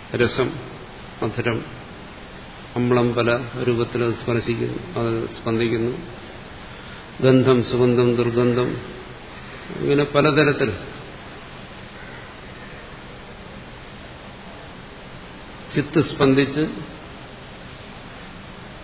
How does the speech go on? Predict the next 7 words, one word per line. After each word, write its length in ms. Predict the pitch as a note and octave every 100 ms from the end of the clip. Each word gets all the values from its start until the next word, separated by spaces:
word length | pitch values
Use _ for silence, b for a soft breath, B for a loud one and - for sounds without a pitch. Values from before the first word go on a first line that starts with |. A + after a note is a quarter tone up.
| - - - - - - - - - - - - - - - -
വിഷയഗ്രഹണം 720 | C#3 - D3 C3+ B2 C3 C3
ഉണ്ടാകുന്നു. 480 | A2 A2+ - - D#2+ - - - - - - - - - - - - - - - - - - -
ആ 80 | C#3
സ്പന്ദനത്തിന്റെ 800 | C3 - D3 C#3+ D3 D#3 D3+ D#3
ഫലമായി 500 | C3+ C#3 C#3+ C#3+ D3+ D3+ C3
വിഷയങ്ങളെ 680 | B2 D3 D3 D3 D3 D3 D#3 - - - - - B2+
ബാഹ്യമെന്നറിയും. 840 | C#3 - D3 C#3 A#2+ A2 -